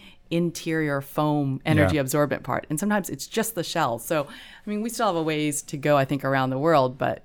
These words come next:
Speaker 1: uh, at least the conversation is starting
Speaker 2: It's
Speaker 1: and
Speaker 2: going.
Speaker 1: people at least know that, you know, helmets are good.
Speaker 2: Yeah.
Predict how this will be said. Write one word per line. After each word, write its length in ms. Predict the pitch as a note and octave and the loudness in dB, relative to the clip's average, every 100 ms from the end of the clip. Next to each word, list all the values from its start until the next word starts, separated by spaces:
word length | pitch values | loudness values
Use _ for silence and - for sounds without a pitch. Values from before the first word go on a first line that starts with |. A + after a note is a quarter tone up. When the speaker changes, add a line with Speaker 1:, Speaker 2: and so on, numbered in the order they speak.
| - | -8
Speaker 1:
uh, 200 | C3 - | -6 -6
at 80 | - | -2
least 240 | F3+ G3 - | 0 0 -2
the 60 | |
conversation 720 | E3+ D#3+ D3+ D3 D#3 D3 C#3+ B2 | -4 -2 -2 -2 -2 -2 -2 -2
is 120 | B2 | -4
starting 500 | - D3 C#3+ B2 B2 | 0 2 2 2 0
Speaker 2:
It's 100 | - | -2
Speaker 1:
and 80 | G2+ | -2
Speaker 2:
going. 100 | F2+ | -2
Speaker 1:
people 220 | F2 C#3 | 0 0
at 100 | - | 0
least 340 | D3 C3 - - - - | 0 0 -4 -8 -20 -6
know 280 | D3+ D3+ D3 | 2 4 4
that, 240 | C3 A#2 - - - - - | 4 0 -2 -20 -20 -20 -12
you 80 | C3 | -8
know, 120 | B2 | -6
helmets 380 | C3 G#3+ C4+ C4+ | -4 0 0 0
are 60 | F3 | -4
good. 420 | D3+ G#3+ B2 A#2+ - | 0 2 2 0 -8
Speaker 2:
Yeah. 260 | - F#2+ F#2 | -2 -2 -2